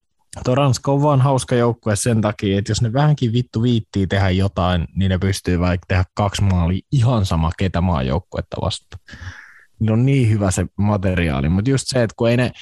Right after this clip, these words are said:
sanotaan, että vittu, ne vähintään neljäkymmentäviisi minuuttia ne vaan kävelee ottelusta. Ei niitä niinku vittu kiinnosta tehdä yhtään mitään. Niinku, se, se on, se on mun mielestä hämmästyttävää. Se on, se on omituista, mutta se on vaan totta,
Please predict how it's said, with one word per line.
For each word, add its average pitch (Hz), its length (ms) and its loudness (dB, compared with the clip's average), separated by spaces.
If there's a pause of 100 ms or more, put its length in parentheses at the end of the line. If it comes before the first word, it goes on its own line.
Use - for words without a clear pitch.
(540)
sanotaan, 131 320 2
että 131 140 -2
vittu, 135 280 -2 (380)
ne 160 160 0
vähintään 180 360 4
neljäkymmentäviisi 123 520 2
minuuttia 98 380 0
ne 101 100 2
vaan 117 220 2
kävelee 90 460 0 (580)
ottelusta. - 560 -4 (100)
Ei 127 120 2
niitä 135 220 0
niinku 120 240 2
vittu 113 220 -2
kiinnosta 110 420 0
tehdä 90 180 0
yhtään 101 420 0
mitään. 104 560 0 (1160)
Niinku, 95 540 0 (380)
se, - 260 0
se 170 140 2
on, 156 240 2
se 185 60 2
on 185 60 2
mun 185 100 4
mielestä 175 200 2
hämmästyttävää. 123 680 0
Se 135 120 -2
on, 135 200 0 (160)
se 147 120 0
on 147 80 2
omituista, 135 680 2 (120)
mutta 120 300 0
se 127 100 2
on 123 120 2
vaan 135 160 4
totta, 127 360 -2